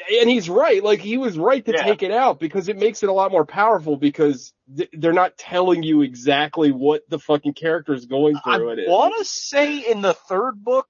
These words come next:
Speaker 1: uh, the, uh, Bowman is the space, now he's, like, space teenager or whatever, actually, like,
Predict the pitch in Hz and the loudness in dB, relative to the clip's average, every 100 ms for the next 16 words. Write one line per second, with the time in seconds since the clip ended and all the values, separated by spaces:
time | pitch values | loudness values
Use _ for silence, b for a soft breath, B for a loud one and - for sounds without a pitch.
0 | - 160 143 147 135 131 147 _ _ _ | -4 0 2 2 2 0 -4 _ _ _
1 | 143 131 139 131 110 _ _ - - 135 | -16 -10 -10 -12 _ _ _ -20 -2 2
2 | 127 123 117 147 170 185 160 127 131 - | 4 2 0 0 0 -2 -8 -6 -8 -4
3 | - 151 156 - 120 92 _ 131 139 143 | -2 -2 -4 -12 -18 -20 _ -2 0 0
4 | 139 - - - 139 - - 131 156 165 | -4 -8 -10 -8 -8 -8 -14 -8 -6 -4
5 | 170 170 185 175 151 175 151 139 - | -4 0 4 4 2 -2 0 0 -2